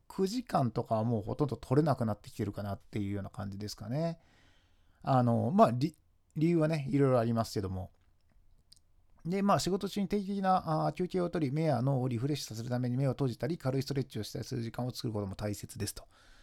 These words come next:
いうことなんですが、まあ、ちょっと今日はそんな時間はなかったから、やっぱそれがちょっと響いてるのかなっ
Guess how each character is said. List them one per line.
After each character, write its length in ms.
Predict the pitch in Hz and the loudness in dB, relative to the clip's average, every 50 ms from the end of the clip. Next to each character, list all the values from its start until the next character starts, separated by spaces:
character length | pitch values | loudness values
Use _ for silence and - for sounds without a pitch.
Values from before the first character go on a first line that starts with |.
| - _ - - - - - - - | -20 _ -20 -20 -20 -20 -18 -8 -2
い 100 | 139 139 | 2 2
う 60 | 139 | 2
こ 140 | 135 - 131 | 2 2 -2
と 80 | - 131 | -4 -2
な 80 | 120 | -4
ん 60 | 104 101 | -4 -4
で 40 | |
す 80 | - - | -4 -6
が、 60 | 117 | -8
ま 140 | 127 123 139 | -8 -8 -12
あ、 20 | |
ち 140 | - - - | -10 -6 -6
ょ 20 | 220 | -4
っ 20 | |
と 120 | 220 185 | -4 -4
今 80 | 175 156 | -6 -4
日 100 | - 180 175 | -2 0 2
は 100 | 151 127 | 2 2
そ 120 | - 143 | 2 2
ん 60 | 135 | 2
な 100 | 131 127 | 2 2
時 120 | 117 117 127 | 0 0 0
間 140 | - 120 104 | 0 0 0
は 60 | 98 | 0
な 120 | 101 107 | -2 -2
か 100 | - 117 | -2 -2
っ 80 | 113 - | -2 -2
た 100 | - 123 | -4 -4
か 100 | 123 117 | -2 -2
ら、 80 | 123 | -2
や 80 | 151 202 | -2 -2
っ 20 | |
ぱ 100 | 208 - | -2 -2
そ 140 | 165 - 202 | -2 -2 0
れ 80 | 208 196 | 0 0
が 80 | 190 | -2
ち 60 | 180 - | -2 -6
ょ 20 | |
っ 20 | |
と 60 | - 147 | -8 -12
響 320 | - - 127 123 135 131 | -6 -4 -2 0 0 0
い 40 | 113 | 0
て 100 | - 110 | -2 -4
る 60 | 98 | -6
の 100 | 95 95 | -6 -6
か 100 | - 92 | -8 -8
な 120 | 95 92 | -8 -8
っ 40 | 90 | -10